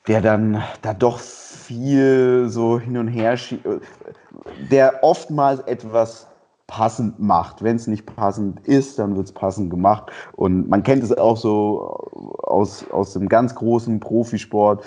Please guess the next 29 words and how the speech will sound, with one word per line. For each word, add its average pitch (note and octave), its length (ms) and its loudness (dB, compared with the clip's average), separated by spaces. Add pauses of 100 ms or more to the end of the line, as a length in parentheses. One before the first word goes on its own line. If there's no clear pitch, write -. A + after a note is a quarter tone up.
(320)
ähm, F#2+ 340 0
wo G2 100 0
das G2 140 2
schon C3+ 300 0
auch A2+ 360 2
oftmals G#2+ 540 -2
so G2+ 100 -4
ist. G#2+ 400 -6
Aber F#2 440 -2 (320)
ich F2+ 160 -6
würde A2+ 180 2
jetzt - 140 -2
mal G#2 100 2
behaupten, G2+ 540 0
im F#2 200 -6
Bodybuilding G#2+ 640 0
ist F#2 180 -10
die E3 60 -10
Quote F#2+ 360 -4
dann E2+ 280 -4
doch - 300 -2
noch F#2 240 -4
mal F2+ 200 -4
viel, G2+ 220 -2
viel F#2+ 220 -4
höher, A#2 400 4 (240)
weil G#2+ 340 0
eben G#2+ 220 0
viel A#2 560 2